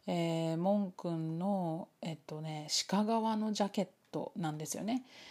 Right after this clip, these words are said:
And I really have no <laughs> idea, but according to モン君、uh, this is, uh, なんだったっけ？The flat headのディアスキンシャツっ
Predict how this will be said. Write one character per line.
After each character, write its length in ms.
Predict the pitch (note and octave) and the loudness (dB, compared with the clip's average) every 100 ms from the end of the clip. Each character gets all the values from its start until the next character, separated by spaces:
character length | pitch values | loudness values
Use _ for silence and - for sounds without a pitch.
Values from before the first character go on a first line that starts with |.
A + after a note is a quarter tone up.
| - _ | -20 _
And 380 | F3+ E3+ E3 D#3+ | -2 2 2 0
I 360 | - F#3 F#3 F#3+ | 0 0 2 0
really 320 | F#3 G3 F3+ | 2 2 2
have 280 | E3 F3 E3 | 0 -2 0
no 120 | D#3+ D3+ - | -2 -2 -4
<laughs> 40 | F3+ | -4
idea, 540 | E3+ E3+ F3+ F#3 F#3 B3 D#4 D4+ A#3 | -4 0 0 0 -2 -4 -6 -6 -8
but 560 | F3 F3 F3+ F3 E3+ E3+ | -6 4 6 6 6 4
according 580 | F#3 - G3+ F3+ E3+ E3 | 0 -2 0 2 2 0
to 360 | - D#3+ D3+ D#3 | -2 -2 0 2
モ 160 | B3 | 4
ン 140 | E4 - | 6 6
君、 480 | - C#3+ F#3 C4+ - - - - - - - | 2 0 2 2 0 -14 -18 -16 -18 -20 -2
uh, 600 | E3 E3 D#3 D#3 D#3+ D#3 - | 2 4 4 2 0 -2 -2
this 420 | E3+ E3+ - E3+ | 0 0 4 4
is, 180 | D#3+ E3 | 4 4
uh, 460 | E3 D#3+ D#3 D#3+ E3 | 6 6 4 2 -2
な 100 | - | -4
ん 40 | G3 | -4
だ 80 | D#3+ | -4
っ 40 | |
た 120 | D#3+ | -10
っ 20 | - | -8
け？ 140 | - - - | -8 -8 -6
The 120 | F3 | -4
flat 480 | D#3+ - C4+ C#4 - | -4 8 8 8 4
head 440 | - A#3 D3 C#3+ - _ _ - - _ - | 2 2 2 -2 -8 _ _ -20 -20 _ -2
の 240 | G3 F#3+ E3 | 0 0 0
デ 80 | E3 | 2
ィ 120 | F#3+ | 4
ア 60 | A3 | 6
ス 160 | - - | 4 2
キ 160 | G#3+ | 4
ン 120 | G#3 | 4
シ 120 | G#3 G3 | 4 0
ャ 60 | |
ツ 200 | F#3+ | 0
っ 60 | - | -2